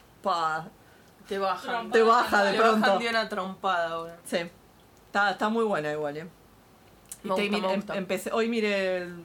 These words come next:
Speaker 1: cuando venía para acá, miré el primer capítulo de la segunda temporada y está muy bueno también. Y dicen que la segunda es mejor que la primera. O sea,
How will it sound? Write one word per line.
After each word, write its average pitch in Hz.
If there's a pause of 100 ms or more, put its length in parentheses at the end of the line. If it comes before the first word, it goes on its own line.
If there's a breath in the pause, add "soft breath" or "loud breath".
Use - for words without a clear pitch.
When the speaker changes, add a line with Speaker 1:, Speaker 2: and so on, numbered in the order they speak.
(120)
Speaker 1:
cuando 175
venía 185
para 180
acá, 185
miré 185
el 170
primer 175
capítulo 175
de 170
la 165
segunda 170
temporada 175
y 170
está 170
muy 160
bueno 151
también. 151 (420 soft breath)
Y 180
dicen 220
que 196
la 247
segunda 208
es 208
mejor 185
que 175
la 160
primera. 151 (260)
O 196
sea, 160